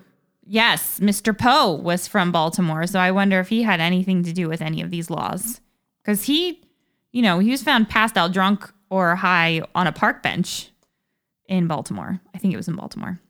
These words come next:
Anyway, moving on, m-, uh, Massachusetts has a lot of weird, kind of odd laws. Like, for example, in Holyoke, Massachusetts,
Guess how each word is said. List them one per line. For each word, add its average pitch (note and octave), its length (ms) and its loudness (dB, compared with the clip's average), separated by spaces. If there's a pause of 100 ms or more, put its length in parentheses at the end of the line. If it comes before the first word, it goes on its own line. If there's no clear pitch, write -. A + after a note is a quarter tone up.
(180)
Anyway, A3+ 320 0 (680)
moving E4+ 400 4
on, D#4+ 200 4
m-, A#3 520 4
uh, A#3 280 4 (840)
Massachusetts D#4 1300 2 (640)
has F4 300 2
a D4 80 4
lot B3 420 4
of G#3 360 0 (400)
weird, G3 800 0 (880)
kind G3+ 180 2
of E3+ 220 -4
odd D#3+ 360 -6
laws. - 300 -6 (380)
Like, F#3+ 240 0
for B3+ 180 2
example, A3 560 2
in G#3 160 4
Holyoke, B3+ 720 2
Massachusetts, F4 880 -2